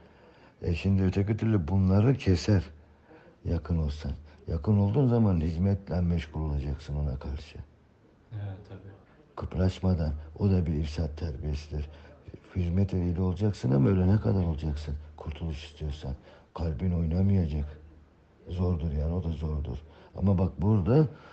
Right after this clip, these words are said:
Speaker 1: Rabbil Alemin'i bilme var. Ne, neden hikmetleri bilme var. E, bu çok kıymetlidir, bu da kıymetlidir. Ama unutma, esvelin ve emmare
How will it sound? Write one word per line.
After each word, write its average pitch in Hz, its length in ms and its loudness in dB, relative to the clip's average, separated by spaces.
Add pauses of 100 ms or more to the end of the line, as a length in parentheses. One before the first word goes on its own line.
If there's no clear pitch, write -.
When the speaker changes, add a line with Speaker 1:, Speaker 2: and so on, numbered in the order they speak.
(140)
Speaker 1:
Rabbil 92 320 2
Alemin'i 90 540 4
bilme 76 320 0
var. 95 400 2 (400)
Ne, 90 380 2
neden 90 240 0
hikmetleri 85 600 -2
bilme 87 300 2
var. 73 280 -2 (400)
E, 78 100 -6
bu 87 120 -2
çok - 220 0
kıymetlidir, 85 720 -2
bu 82 60 -4
da 73 100 -4
kıymetlidir. 71 600 -8 (340)
Ama 92 160 2
unutma, 107 480 2 (440)
esvelin 113 520 4
ve 104 100 8
emmare 90 500 4